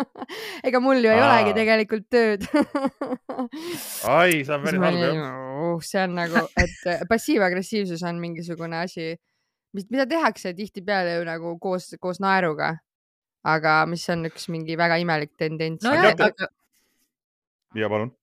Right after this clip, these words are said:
Speaker 3: <laughs> Aga
Speaker 1: Ütle.
Speaker 3: vaata ka selles mõttes, et koolides ja üldse noored on ju, kuidas nad üksteise üle võivad naerda, mingi, et ha, ha, vaata, milline sa oled, issand, kui
Speaker 2: <laughs>
Speaker 3: hea appikene. Et see on,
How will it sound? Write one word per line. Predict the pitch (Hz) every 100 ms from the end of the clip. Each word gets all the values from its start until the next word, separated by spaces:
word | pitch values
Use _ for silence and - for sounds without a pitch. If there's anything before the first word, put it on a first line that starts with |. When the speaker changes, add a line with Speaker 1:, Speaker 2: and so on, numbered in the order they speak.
| _ -
Speaker 3:
<laughs> | - - -
Aga | - 208
Speaker 1:
Ütle. | 196 202
Speaker 3:
vaata | 196 185
ka | 185 175
selles | - 220 214
mõttes, | 196 190 -
et | 185
koolides | - 233 226 170 156 160 -
ja | 165 156 156
üldse | 165 - 165
noored | 165 170 156 147
on | 147
ju, | 151
kuidas | 147 147
nad | -
üksteise | 151 - 156 160
üle | 160
võivad | 147 143 147
naerda, | 147 147 143
mingi, | 147 147
et | 151
ha, | - 330
ha, | 320 294 262
vaata, | 285 - 277
milline | 214 208 208 196
sa | 208
oled, | 233 247 -
issand, | 269 - 349
kui | 311 302 285 247
Speaker 2:
<laughs> | 240 240
Speaker 3:
hea | 226
appikene. | 262 330 _ - 233 220 233 220 208 202 196 - 170 160 - - - -
Et | 180 _
see | 226 220
on, | 190 175 175